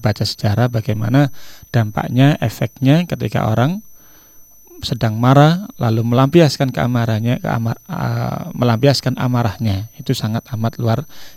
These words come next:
biasa mengerikan. Dan mudah-mudahan Allah Subhanahu wa taala memberikan, eh, kekuatan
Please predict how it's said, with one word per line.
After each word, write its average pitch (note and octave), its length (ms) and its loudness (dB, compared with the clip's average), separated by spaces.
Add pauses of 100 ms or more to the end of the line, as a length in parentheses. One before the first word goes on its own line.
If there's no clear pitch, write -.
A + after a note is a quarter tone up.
(120)
biasa A#2 320 0
mengerikan. G#2 560 -4
Dan G#2 160 -2
mudah-mudahan A2 400 0
Allah A#2+ 240 -2
Subhanahu A2+ 320 -2
wa A#2 80 -4
taala A#2 320 2
memberikan, A#2+ 560 0 (560)
eh, G#2+ 560 -2 (320)
kekuatan C3+ 720 4